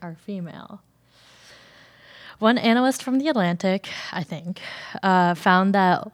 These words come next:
like inequality for men on Tinder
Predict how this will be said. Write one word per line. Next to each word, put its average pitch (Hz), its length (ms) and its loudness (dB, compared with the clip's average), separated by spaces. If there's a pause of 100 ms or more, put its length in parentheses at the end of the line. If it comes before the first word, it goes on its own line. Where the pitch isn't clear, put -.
(180)
like 196 400 2
inequality 170 800 6
for 196 200 0
men 170 180 2
on 170 160 0
Tinder 175 560 -2